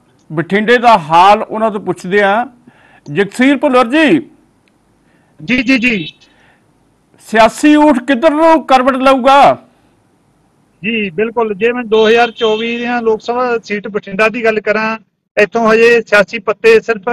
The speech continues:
Speaker 2: ਇੱਕ ਪਾਰਟੀ ਨੇ ਖੋਲ੍ਹ ਲਿਆ, ਆਮ ਆਦਮੀ ਪਾਰਟੀ ਮੰਤਰੀ ਅਤੇ ਸਰਦਾਰ ਜਗਦੇ-, ਅਹ, ਗੁਰਮੀਤ ਸਿੰਘ ਖੁੱਡੀਆਂ ਨੂੰ ਚੋਣ ਮੈਦਾਨ ਚ ਉਤਾਰਿਆ ਜੀ।
Speaker 1: ਤੇ ਅ-,
Speaker 2: ਜੀ।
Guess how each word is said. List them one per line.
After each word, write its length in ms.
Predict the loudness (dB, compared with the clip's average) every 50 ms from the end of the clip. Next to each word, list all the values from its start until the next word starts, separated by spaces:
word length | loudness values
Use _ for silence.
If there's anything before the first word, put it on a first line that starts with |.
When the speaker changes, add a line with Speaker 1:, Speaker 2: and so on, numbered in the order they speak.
| -2 -2
Speaker 2:
ਇੱਕ 160 | -4 -4 -6 _ _ _ _ _ _ _ _ _ _ _ _ _ _ _ _ _ _ _ _ -2
ਪਾਰਟੀ 320 | 0 0 0 0 -2 -4
ਨੇ 120 | -8 -6 -2
ਖੋਲ੍ਹ 200 | 0 0 0 -2 _ _ _ _ _ _ -2
ਲਿਆ, 120 | 0 0
ਆਮ 300 | 0 2 0 0 2 2
ਆਦਮੀ 220 | 0 0 -2 -4 -4
ਪਾਰਟੀ 560 | -2 0 0 0 0 -2 _ _ _ _ _ _ _ _ -4
ਮੰਤਰੀ 760 | -4 -4 -4 _ _ _ _ _ -8 -4 -4 -4 -4 -6 -10 _ _ _ _ _ _ -2 -2
ਅਤੇ 180 | 0 0 0 -2
ਸਰਦਾਰ 420 | -2 -2 0 2 2 2 2 0
ਜਗਦੇ-, 460 | 0 -2 -2 0 0 -2 -2 -2 -2 -2
ਅਹ, 80 | -2
ਗੁਰਮੀਤ 320 | 0 0 0 0 0 -2 -2
ਸਿੰਘ 160 | -6 -8 -6 -4
ਖੁੱਡੀਆਂ 260 | -4 -2 -2 0 -2
ਨੂੰ 120 | -2 -2 0
ਚੋਣ 220 | 0 0 0 0
ਮੈਦਾਨ 260 | 0 0 0 0 0
ਚ 80 | -2 -4
ਉਤਾਰਿਆ 320 | -2 0 2 4 4 2
ਜੀ। 200 | 2 0 -4 -6 -6 -12 _ _ _ _ _ _ _ _ _ _ _ _ _ _ _ _ _ _ _ _ _ _ _ _ _ _ _ _ _ _ -4
Speaker 1:
ਤੇ 60 | -2 0 2 2
ਅ-, 40 | 2
Speaker 2:
ਜੀ। 220 | 2 2 -2 -2